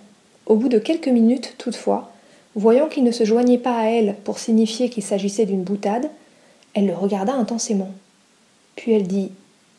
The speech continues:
Excuse-moi, mais tu ne plaisantes pas ? Je veux dire, les elfes, euh, ça n'existe que dans les livres. Et les gardiens de la forêt, tu dis ? Dans mon monde, on les appelle employés de l'O N F. »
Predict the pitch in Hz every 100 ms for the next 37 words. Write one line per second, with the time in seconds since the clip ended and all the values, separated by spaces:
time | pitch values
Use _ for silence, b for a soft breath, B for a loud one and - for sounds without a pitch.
0 | _ _ _ _ _ 220 214 - 214 208
1 | 202 185 185 - - _ _ _ _ -
2 | 214 208 190 185 254 381 - _ _ _
3 | _ _ _ _ _ - 220 226 208 226
4 | 202 185 214 202 - 190 175 170 - 190
5 | 190 190 202 190 175 175 254 349 262 -
6 | _ _ _ _ _ - 214 202 185 185
7 | 208 185 - 220 381 349 294 440 - -
8 | _ _ _ - 233 220 196 240 392 370
9 | - - _ 220 208 196 208 - 254 330
10 | 320 - - 262 277 - 233 190 196 294
11 | 294 185 233 262 208 226 208 -